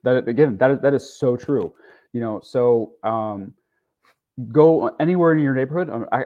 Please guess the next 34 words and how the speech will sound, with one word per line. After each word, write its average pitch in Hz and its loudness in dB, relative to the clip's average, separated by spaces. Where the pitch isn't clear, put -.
I 135 0
can 160 -4
almost 113 -4
guarantee 139 -2
any 135 0
single 143 -8
person 113 -6
listening 110 -10
to 101 -10
this - -18
podcast, 95 -6
somewhere 131 -2
in 135 0
your 131 -2
city, 101 -8
you've 120 -6
seen 123 -4
these 113 -4
five 107 0
over 101 -6
ones, 90 -16
these, 117 -10
like, 107 -4
new 139 2
apartment 139 0
buildings 120 -2
that 113 -2
are 104 -2
bottom 127 0
floor 143 2
retail 123 0
and 110 -6
then, 107 -6
like, 104 -10